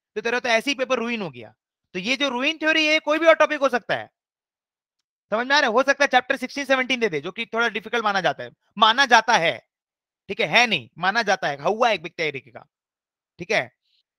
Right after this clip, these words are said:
उससे ज्यादा ईजी तो कुछ हो ही नहीं सकता है, पूरा डायरेक्ट प्रूफ्स वगैरह है, ठीक है। माने देखोगे टेस्टेबिलिटी बहुत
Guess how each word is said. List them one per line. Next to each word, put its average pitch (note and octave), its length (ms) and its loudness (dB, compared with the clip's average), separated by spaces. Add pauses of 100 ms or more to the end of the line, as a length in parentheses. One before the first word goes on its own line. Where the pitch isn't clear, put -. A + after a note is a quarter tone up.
(120)
उससे B3+ 320 -2
ज्यादा A#3+ 280 2
ईजी A#3+ 220 -4
तो B3 80 -4
कुछ B3 180 -8
हो G#3+ 100 2
ही C4 80 2
नहीं C4 120 0
सकता E3+ 300 -6
है, G#2 160 -18 (520)
पूरा A#3+ 200 4
डायरेक्ट A#3 340 2
प्रूफ्स B3 320 -6
वगैरह A#3 380 4
है, G#3+ 220 6 (500)
ठीक F#3 120 -4
है। F3 240 2 (500)
माने A3 260 2 (220)
देखोगे A3+ 600 4 (440)
टेस्टेबिलिटी B3 680 -2
बहुत A#3 260 4